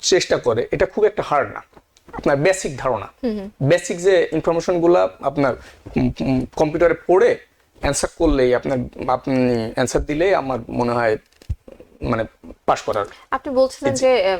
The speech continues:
Speaker 2: অনেক বাংলাদেশি এখন কাজ করছে, যারা এই ডিপার্টমেন্টে এখন আছেন, তাদের আসলে অবস্থান কি?
Speaker 1: উম, কেমন অবস্থা?
Speaker 2: মানে তারা আসলে কি ধরনের কাজ করছেন, প্রমোশনের বিষয়গুলো যদি জানতে চাই, সেই
Speaker 1: আচ্ছা,
Speaker 2: বিষয়গুলো।
Speaker 1: প্রমোশন আমি, আমি, আ-, আবারও বলি, যেটা হলো যে আম-,
Speaker 2: হুম।
Speaker 1: বাংলাদেশিরা ডিপার্টমেন্টে কেবল আসা শুরু করছে।
Speaker 2: হুম,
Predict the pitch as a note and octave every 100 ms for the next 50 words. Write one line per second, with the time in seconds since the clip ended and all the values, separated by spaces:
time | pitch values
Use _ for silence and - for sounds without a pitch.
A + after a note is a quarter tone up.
0 | - G3+ G#3+ A#3 A3+ A3 A3 A3 G#3+ -
1 | B3 A#3+ B3+ A3 F3 - F#3 F3 - F#3
2 | F3+ A3 C4+ B3+ A#3+ C4 B3 B3 B3 B3
3 | E3+ - - G3 E3 A#3 A#3 D4 D4+ -
4 | D4 G#3 G#3 - - F#3 - - - _
5 | _ _ _ _ _ _ _ _ _ _
6 | _ _ D3 C3+ C3 C3 - - _ D#3
7 | D#3+ D#3+ E3+ - A#3+ B3+ B3 - A#3+ B3
8 | B3+ C#4 C4 C4+ B3+ B3+ A#3 A#3 A3+ A3+
9 | A3+ A3 B3+ G#3+ A3 A3 A#3+ C#4+ A#3+ A3
10 | A#3+ G#3+ G#3 G#3+ G#3 G#3+ G3+ F3 F#3+ F#3+
11 | E3+ E3+ F3 F#3+ G3 - F#3 F3 F3+ -
12 | F#3+ F#3 D3+ D#3+ F3 F3 - C#3 D3+ E3
13 | D#3 C#3+ C#3 - C#3 C#3 D#3 D3 C#3+ C#3+
14 | C3+ D3 D3+ D#3+ D3+ D3 C#3 C#3 E3+ E3
15 | E3+ F#3 F#3 D3+ D3+ - D3+ - C#3 C#3
16 | C3 - - - F#3 - G#2 - F#2 -
17 | - G#3+